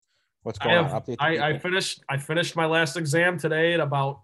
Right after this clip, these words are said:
Speaker 2: three fifty-six P M, and it's
Speaker 1: Tears?
Speaker 2: four fifty-six right now. It's been about, yeah, it's been about an hour. Uh, I,
Speaker 1: Wow.
Speaker 2: I'm all done. Yep.
Speaker 1: How do you feel?
Speaker 2: Uh, great. I've already had about two or three shots of something.
Speaker 1: Wow.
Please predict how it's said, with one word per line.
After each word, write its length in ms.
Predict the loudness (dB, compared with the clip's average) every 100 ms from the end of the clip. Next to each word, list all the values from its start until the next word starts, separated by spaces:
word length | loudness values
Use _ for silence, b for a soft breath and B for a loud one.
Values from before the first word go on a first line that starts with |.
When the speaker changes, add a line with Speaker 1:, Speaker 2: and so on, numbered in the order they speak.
| _
Speaker 2:
three 300 | -8 -6 -4
fifty-six 640 | -4 -4 -4 -8 -6 -8 -6
P 160 | -4
M, 240 | -2 -2 -4 _ -10
and 140 | -4 -2
it's 120 | -2
Speaker 1:
Tears? 100 | 2
Speaker 2:
four 180 | 2 2
fifty-six 480 | -2 -6 -4 -2 -2
right 140 | 0
now. 240 | 0 0 -4
It's 80 |
been 140 | -2 2
about, 260 | 2 0 b b 0
yeah, 280 | 4 4 0
it's 100 | -10
been 140 | -2 2
about 260 | 4 4
an 60 | 4
hour. 400 | 2 2 2 -2 _ _ _ _
Uh, 40 | -2
I, 460 | 0 2 0 2
Speaker 1:
Wow. 300 | 2 2 0
Speaker 2:
I'm 80 | -4 -6
all 160 | -4 -2
done. 320 | -2 -2 -6 -12 _ -10
Yep. 240 | -6 -6 -8 _ _ _ _ 0
Speaker 1:
How 100 | 0
do 60 |
you 100 | 0
feel? 420 | -2 0 0 0 -10 _ _ _ _ _ _ _ _ _
Speaker 2:
Uh, 260 | 4 6 6
great. 440 | 4 2 4 2 0
I've 160 | 0
already 240 | 0 0 0
had 220 | 2 2
about 240 | 2 0
two 140 | 0 -2
or 80 | -2
three 200 | -4 -6
shots 600 | 0 2 4 2 -2 -2
of 340 | 0 0 -2
something. 240 | -2 2
Speaker 1:
Wow. 440 | 6 8 8 6